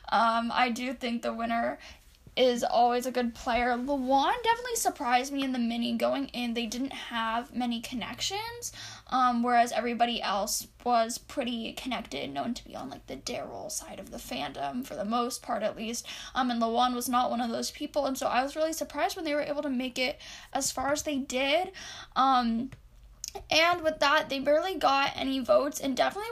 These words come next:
were able to fly under the radar, which I think some people caught on to early, which is why that Lawan got a few votes earlier in the game.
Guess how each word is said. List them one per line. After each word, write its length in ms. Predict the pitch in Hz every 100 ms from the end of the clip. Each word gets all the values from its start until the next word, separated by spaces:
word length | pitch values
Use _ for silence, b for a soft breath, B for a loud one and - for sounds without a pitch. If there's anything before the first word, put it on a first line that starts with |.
| 466
were 120 | 359
able 100 | 339
to 140 | 320
fly 420 | 311 - 269 269
under 180 | 269 131
the 120 | 131
radar, 480 | 120 117 123 120 120
which 180 | 123 120
I 120 | 262
think 200 | 262 370
some 220 | - 294
people 260 | 294 277 294
caught 240 | 285 262
on 220 | 240 277 269
to 320 | 262 254 -
early, 500 | - - 285 294 330
which 240 | 339 262 254
is 140 | 247
why 460 | 262 220 220 247 285 B B -
that 200 | 285 -
Lawan 400 | - 330 330 320
got 200 | 330 330
a 20 |
few 220 | 330 330
votes 280 | 349 339 339
earlier 280 | 349 349 349
in 100 | 349
the 80 |
game. 300 | 349 359 370